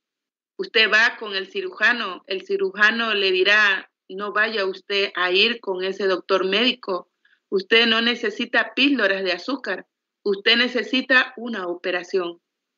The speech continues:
Y el cirujano le dirá, "Usted no". O el doctor médico le dirá, "Usted no necesita ese carnicero sobre usted.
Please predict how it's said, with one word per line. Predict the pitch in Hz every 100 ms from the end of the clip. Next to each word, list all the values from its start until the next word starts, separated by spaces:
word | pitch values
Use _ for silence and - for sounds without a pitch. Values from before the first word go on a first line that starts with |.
| _ _ _ -
Y | 185
el | 190
cirujano | 185 196 190 202 208 214
le | 202
dirá, | 185 190 196 190 180 - -
"Usted | 185 - 208 196
no". | 202 240 208 - _ _ _ _ -
O | 196 185 185 - _ _
el | 226 220
doctor | 208 202 226 226
médico | 226 247 240 - 208
le | 202 196
dirá, | 190 208 208 190 - -
"Usted | 196 202 240 254
no | 247
necesita | 277 277 240 - 277 269 208
ese | 196 196 208 196
carnicero | 196 196 190 - 233 220
sobre | 196 190 185
usted. | 185 - 269